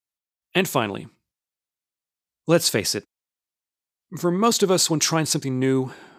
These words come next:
whether we're learning to ride a bike or we're starting a new business, we're going to fall the first time or two. Dreamers understand this from the beginning, and so have learned to focus not on their failures,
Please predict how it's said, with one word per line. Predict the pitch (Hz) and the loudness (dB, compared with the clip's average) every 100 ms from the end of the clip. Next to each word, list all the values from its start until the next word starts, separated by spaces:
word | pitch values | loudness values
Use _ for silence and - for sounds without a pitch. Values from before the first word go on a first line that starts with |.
| - - | -16 -2
whether | 127 123 | 0 0
we're | 113 113 107 107 | 0 -2 -2 -4
learning | 117 185 214 | 0 2 2
to | 165 139 | 0 0
ride | 139 139 | 2 2
a | 110 | 0
bike | 143 135 135 135 | -2 -2 -2 -4
or | 113 | -6
we're | 110 | -4
starting | - 165 147 139 | -2 0 0 0
a | 117 | 0
new | 127 | -2
business, | 143 117 101 92 - - _ _ _ _ _ _ _ _ _ _ - | 0 0 -2 -4 -4 -6 _ _ _ _ _ _ _ _ _ _ -6
we're | 180 | -4
going | 269 277 | 0 0
to | - | -2
fall | - 170 | -2 0
the | 139 | 0
first | - 117 - | -2 -2 -2
time | - 95 | -4 -8
or | 95 | -6
two. | - - - _ _ _ _ _ _ _ _ _ _ | -8 -8 -12 _ _ _ _ _ _ _ _ _ _
Dreamers | - 143 247 254 220 | -4 0 2 2 0
understand | 151 147 - 143 117 104 | -2 -2 -2 -2 -4 -4
this | 95 | -6
from | 120 104 | -6 -8
the | |
beginning, | 107 123 107 - - _ _ _ _ _ _ | -4 -2 -2 -6 -16 _ _ _ _ _ _
and | 165 165 | -4 0
so | 233 202 | 0 0
have | 160 | 0
learned | 165 214 | 0 0
to | 202 | -4
focus | - 180 156 131 - - _ _ _ _ _ | -2 -2 -2 -2 -2 -4 _ _ _ _ _
not | - 208 | -6 -2
on | 247 | 0
their | 196 | 0
failures, | - 151 139 110 107 - | 0 -2 0 -2 -2 -4